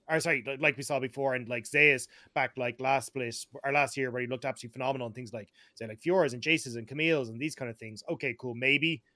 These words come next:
they have a chance where Zeus can try and carry, but I think it's still just such a slim margin.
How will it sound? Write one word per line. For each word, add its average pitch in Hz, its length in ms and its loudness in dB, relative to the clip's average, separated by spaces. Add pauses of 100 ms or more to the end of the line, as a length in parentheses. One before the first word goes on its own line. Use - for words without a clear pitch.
(160)
they 151 60 -2
have 156 220 4
a 151 40 2
chance 156 380 -2
where 131 100 -2
Zeus 131 280 0
can 135 100 -10
try 135 220 -8
and 117 100 -10
carry, 127 320 -2
but 117 300 -8 (320)
I 135 80 2
think 139 220 -6
it's 135 120 -10
still 131 400 -2
just - 240 -12
such 120 160 -14
a 113 80 -10
slim 117 500 -10
margin. 110 440 -12